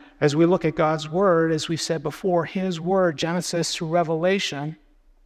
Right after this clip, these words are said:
this is God's love letter to His people. This is His testimony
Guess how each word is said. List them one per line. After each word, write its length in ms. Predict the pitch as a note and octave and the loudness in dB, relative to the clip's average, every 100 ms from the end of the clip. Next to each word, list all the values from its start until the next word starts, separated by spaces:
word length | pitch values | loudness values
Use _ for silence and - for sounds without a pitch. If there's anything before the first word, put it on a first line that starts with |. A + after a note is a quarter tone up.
| _ _ - - - | _ _ -20 -18 -8
this 180 | C#3+ | -4
is 100 | F3+ | -4
God's 500 | - D3+ D#3 D#3+ - - _ _ _ | 0 2 2 2 -6 -12 _ _ _
love 420 | C#3+ C#3 D#3 G3 D3 | -8 0 2 2 0
letter 500 | B2+ C3 C#3 D3+ - _ _ _ _ - | -4 -2 -2 -2 -6 _ _ _ _ -6
to 140 | D3+ | -4
His 460 | - C#3 C#3+ - - _ _ _ _ | -2 -4 -4 -6 -12 _ _ _ _
people. 480 | - C#3+ C3 C3+ B2 - _ - _ _ _ _ _ | -4 -4 -2 -6 -8 -12 _ -20 _ _ _ _ _
This 260 | D3+ D#3+ - | 2 2 2
is 440 | D#3+ D#3+ - - - _ | 0 0 -6 -12 -16 _
His 260 | - D3 - | 0 0 0
testimony 800 | - - - C#3 C#3+ C#3 C3+ | -2 -2 -2 -2 0 0 -2